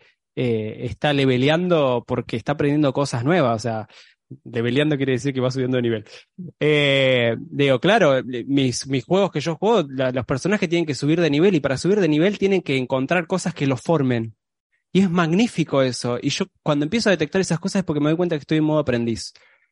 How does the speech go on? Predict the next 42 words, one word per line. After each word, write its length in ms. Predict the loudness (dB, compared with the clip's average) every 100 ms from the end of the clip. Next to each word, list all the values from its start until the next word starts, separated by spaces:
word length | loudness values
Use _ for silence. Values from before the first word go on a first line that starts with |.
| _ _
Cuando 160 | 2 2
estás 300 | 2 0 -2 -18 _ _ -4
en 140 | 0
automático 1000 | 2 2 2 2 0 -2 0 0 0 -4 _
y, 500 | -6 -4 -2 -2 0
y 40 |
no 160 | 2 2
rescatás 600 | 2 -2 -4 -2 0 0
nada 260 | 2 2 2
de 120 | 2
todo 260 | 2 2
eso, 420 | 2 2 0 0 -2
ojo, 420 | -6 -2 -6 -6 _ _ _ _ _ _
porque 300 | -2 2 2
en 100 | 4
los 100 | 2
momentos 400 | 2 2 2 2
donde 200 | 2 2
más 300 | 2 0 -6
estamos 600 | -6 -2 0 2 2 0
disfrutando 600 | -4 -4 -2 -2 0 2
y 40 | 2
demás, 220 | 0 0
también 240 | 0 0
tenemos 260 | 0 -2 -2
que 40 |
estar 140 | -2 -2
aprendiendo, 580 | -2 -2 0 -2 -4 -10 _ _ _ _ _ _ _ -4
¿no? 220 | 0 0
Y 180 | 2 2
eso 360 | 4 2 2 -2
te 100 | 0
lo 100 | 2
da 140 | 2
la 80 | 0
conciencia 500 | -2 -4 -4 -2 0
de 100 | 0
leer 200 | 0 0
libros, 560 | 0 0 2 0 -2 -12
de 80 | -14
escuchar 340 | -14 -8 -2
audios, 500 | 0 2 2 0